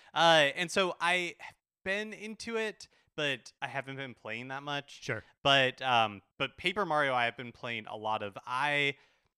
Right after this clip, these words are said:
Speaker 1: am still really enjoying this game. I am not really doing many of the side quests. I've got, I got caught up in this, like, letter exchange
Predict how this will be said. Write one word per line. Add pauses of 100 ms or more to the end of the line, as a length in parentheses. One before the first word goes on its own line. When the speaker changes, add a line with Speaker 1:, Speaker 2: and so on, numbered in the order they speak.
Speaker 1:
am
still
really
enjoying
this
game. (560)
I (280)
am
not
really
doing
many
of
the
side
quests.
I've
got,
I
got
caught
up
in
this,
like,
letter (640)
exchange